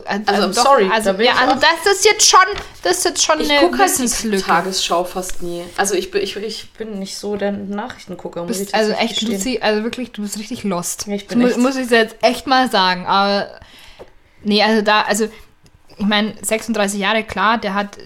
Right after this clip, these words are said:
Speaker 1: das war halt schon so das Gesicht der Tagesschau, äh, und ich find auch, dass er das immer ganz gut gemacht hat, Jan, ne? Hast du,
Speaker 2: Mhm.
Speaker 1: hast du schön gemacht,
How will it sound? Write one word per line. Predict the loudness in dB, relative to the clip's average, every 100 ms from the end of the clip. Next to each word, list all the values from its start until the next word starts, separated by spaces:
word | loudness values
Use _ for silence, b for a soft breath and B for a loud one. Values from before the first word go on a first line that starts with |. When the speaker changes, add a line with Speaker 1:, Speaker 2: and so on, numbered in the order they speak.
| -14
Speaker 1:
das | -10 -4
war | -4
halt | -4 -6
schon | -6
so | -6
das | -4 -4 -4
Gesicht | -6 -6 -6 -8
der |
Tagesschau, | -6 -2 -2 -2 -2 0 0 -2 B B B -6
äh, | -2
und | -2 -2 -4 -14
ich | -18
find | -20 -10 -8
auch, | -6 -8
dass | -6
er | -6
das | -6
immer | -6 -6
ganz | -6 -4
gut | -4 2
gemacht | 2 2 0
hat, | 2
Jan, | 2 2
ne? | 2 2 0
Hast | -6 -2
du, | 0
Speaker 2:
Mhm. | 0
Speaker 1:
hast | -2
du | -6
schön | -4 -2
gemacht, | 2 2 2